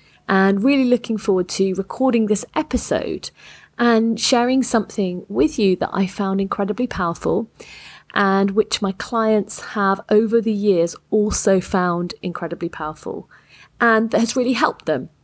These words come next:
It is something we refer back to repeatedly in coaching sessions. It's something also that I use in my own life,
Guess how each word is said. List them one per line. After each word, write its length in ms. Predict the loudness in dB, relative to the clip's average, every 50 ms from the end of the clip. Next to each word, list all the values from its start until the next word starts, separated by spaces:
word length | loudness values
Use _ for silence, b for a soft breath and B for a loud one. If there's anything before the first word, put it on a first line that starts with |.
| _ _ _ _ _ _ _ 2
It 80 | 4
is 180 | 4 4 4 2
something 600 | 0 0 0 0 0 -2 -2 0 0 0 0 -2 -2
we 440 | -2 0 0 0 0 0 -2 -2 -2
refer 500 | 0 0 0 0 0 0 2 4 4 2
back 480 | 0 0 _ 0 0 0 -2 -6 -8 -8
to 280 | -2 0 2 2 2 2
repeatedly 1040 | 0 -4 -4 -6 -4 -2 0 0 0 0 -2 -2 -2 -2 -4 -4 -4 -4 -6 -8 B B B B B B B _ 0
in 140 | 0 2 2
coaching 420 | 2 2 2 2 2 0 -2 -2
sessions. 720 | -2 -6 -6 -4 -6 -6 -6 -6 -8 -10 -8 -8 -8 -8 -8 b b b b b b b b b b _ _ 2
It's 480 | 2 2 2 2 0 0 0 0 0
something 460 | 2 2 4 2 2 0 0 -2 0 0
also 380 | -2 -2 -2 0 2 2 2 2
that 280 | 2 0 0 0 0 0
I 300 | 0 2 4 4 2 2 0
use 640 | -2 -4 -2 -2 -2 -2 -2 -2 -2 -4 -4 -6 -10 -6 -4
in 220 | -2 0 2 2 2
my 160 | 2 2 2
own 180 | 4 4 4
life, 500 | 2 2 0 0 0 -2 -4 -6 -10 -14